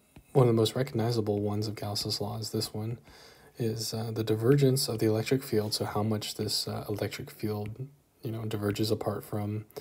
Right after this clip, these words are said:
whatever its charge confi-, configuration is. Again, it doesn't necessarily have to look like this, but, um, the, the divergence of it is equal to the charge density with a proportionality fa-,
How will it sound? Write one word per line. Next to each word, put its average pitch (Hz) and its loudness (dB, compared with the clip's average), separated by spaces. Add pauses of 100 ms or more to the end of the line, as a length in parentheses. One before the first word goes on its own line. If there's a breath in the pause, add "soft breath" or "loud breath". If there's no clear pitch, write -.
(360 loud breath)
whatever 107 2
its 104 -2
charge - -2
confi-, 107 -4
configuration 104 -4
is. 101 -6
Again, 107 -8
it 107 -8
doesn't - -8
necessarily 104 -4
have 101 -8
to - -14
look 110 -8
like 113 -8
this, 143 8 (500 loud breath)
but, 123 2 (120)
um, 110 2
the, 110 6
the 123 2
divergence 131 4
of 107 -2
it 104 -2
is 117 -2 (120)
equal 127 0
to 110 4
the 110 -4
charge 110 -4
density 110 -2
with 107 -4
a 113 -2
proportionality 110 0
fa-, 98 -4